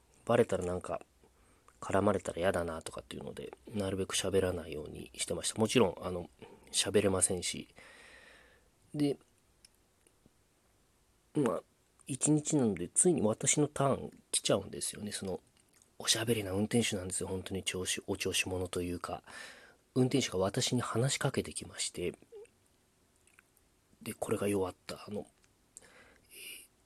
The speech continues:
ー、出発前に中国語教室通ったんですけど、ニーハオとシェイシェイしか使えないんですよね。で、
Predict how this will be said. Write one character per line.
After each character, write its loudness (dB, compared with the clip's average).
ー、 -20
出 2
発 2
前 4
に -2
中 0
国 2
語 2
教 -2
室 0
通 -2
っ -2
た -6
ん -10
で -6
す -2
け -4
ど、 0
ニ 6
ー 4
ハ -2
オ -2
と -8
シ 2
ェ 4
イ -2
シ -4
ェ -8
イ -8
し -2
か -8
使 -4
え -4
な -2
い -4
ん -8
で -12
す -4
よ -14
ね。 -4
で、 -12